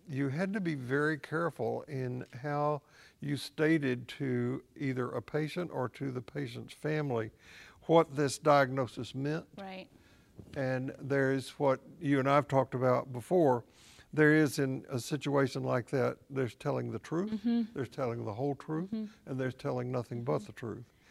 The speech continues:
Speaker 2: That's so useful to me. It, it's useful also because in, it determines sometimes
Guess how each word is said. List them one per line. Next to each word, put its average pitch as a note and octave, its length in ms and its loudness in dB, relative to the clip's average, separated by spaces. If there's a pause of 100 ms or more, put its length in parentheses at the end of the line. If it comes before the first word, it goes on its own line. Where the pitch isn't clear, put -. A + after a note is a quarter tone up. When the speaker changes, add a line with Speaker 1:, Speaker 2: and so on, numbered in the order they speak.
Speaker 2:
That's - 260 -4
so A#3 840 8
useful F3+ 500 -4
to F3 160 -10
me. D#3+ 420 -8
It, G#3+ 160 -2 (140)
it's - 240 -2
useful A3+ 500 2
also G3 340 2
because F#3 380 -2
in, F3 260 -4
it F#3 140 0
determines A3+ 480 0
sometimes F3+ 600 -4